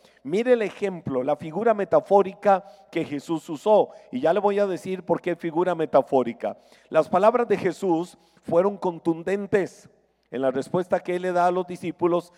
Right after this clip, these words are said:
al decirles que si tuvieran la fe como un grano de mostaza, nada sería imposible para ellos. Es la misma palabra viva que hoy viene a nuestro corazón.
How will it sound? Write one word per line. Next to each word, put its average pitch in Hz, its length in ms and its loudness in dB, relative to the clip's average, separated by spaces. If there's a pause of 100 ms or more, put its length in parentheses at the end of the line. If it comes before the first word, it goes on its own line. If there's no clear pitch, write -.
(160)
al 151 160 -2
decirles 185 500 -4
que 170 460 -6 (140)
si - 260 -14
tuvieran 262 640 2
la 226 100 6
fe 214 480 0 (260)
como 185 260 4
un 247 180 4
grano 233 360 4
de 214 120 0
mostaza, 185 720 2 (200)
nada 226 680 0
sería 202 720 -4 (100)
imposible 190 720 -2
para 131 340 4
ellos. 101 420 -10 (580)
Es 160 120 2
la 165 100 4
misma 254 320 2
palabra 233 420 4
viva 214 440 2 (240)
que 170 100 -2
hoy 190 160 4
viene 226 340 2
a 190 80 -2
nuestro 165 360 -2
corazón. 135 580 2